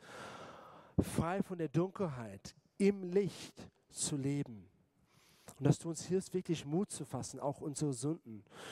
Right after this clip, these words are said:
unter, unter vertrauten Freunden zu bekennen. Jesus, gib uns deine Gnade, gib uns deinen Mut, hilf uns dabei.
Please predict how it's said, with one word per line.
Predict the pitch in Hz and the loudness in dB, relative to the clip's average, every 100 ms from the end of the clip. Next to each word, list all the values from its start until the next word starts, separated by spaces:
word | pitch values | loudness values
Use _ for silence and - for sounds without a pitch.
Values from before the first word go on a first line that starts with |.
| - - - - | -12 -12 -14 6
unter, | 156 156 156 - - | 6 6 2 -2 -4
unter | 175 - | 0 2
vertrauten | 156 147 - - 143 151 147 | 0 -2 -2 0 -2 -4 -10
Freunden | - 135 123 120 104 101 _ - - - - - - - - | -6 -2 -2 -4 -12 -18 _ -20 -20 -20 -20 -20 -20 -20 -6
zu | - | -4
bekennen. | - 117 - 104 92 - - - - - - _ _ _ - - - - - - - - | -4 -6 -6 -8 -8 -10 -10 -16 -20 -20 -20 _ _ _ -20 -20 -20 -20 -20 -20 -20 2
Jesus, | 147 135 143 - | 4 4 0 -4
gib | 160 190 202 | -2 -2 -2
uns | 160 | -4
deine | - 131 127 | -4 -4 -6
Gnade, | 120 113 107 101 95 87 - - _ - - - - - | -6 -4 -2 -4 -6 -8 -14 -20 _ -20 -20 -20 -20 -2
gib | - 175 - | 4 4 2
uns | 143 113 | -6 -8
deinen | 123 113 | -6 -6
Mut, | 107 104 95 - - - _ - - | -6 -6 -4 -6 -10 -16 _ -20 -6
hilf | - 156 151 120 | 4 6 6 -2
uns | 104 - | -16 -12
dabei. | 101 - | -12 -12